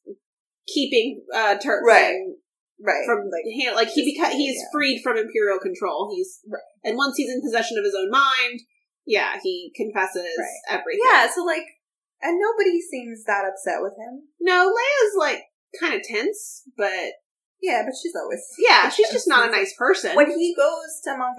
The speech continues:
Speaker 2: when they go to Montgomery to get Admiral Akbar, Admiral Akbar sees Turpin and, like, weeps.
Speaker 1: <laughs>
Speaker 2: He's like, "I, you are my best friend. Like, I'm so happy you're here." Like, he's also, he's,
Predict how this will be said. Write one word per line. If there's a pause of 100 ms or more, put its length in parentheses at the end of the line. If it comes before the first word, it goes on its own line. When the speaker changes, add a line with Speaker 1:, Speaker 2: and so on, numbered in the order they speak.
Speaker 2:
when
they
go
to
Montgomery
to
get
Admiral
Akbar,
Admiral
Akbar
sees
Turpin
and,
like, (440)
weeps.
Speaker 1:
<laughs>
Speaker 2:
He's
like,
"I,
you
are
my (100)
best
friend.
Like,
I'm
so
happy
you're
here." (280)
Like,
he's
also,
he's,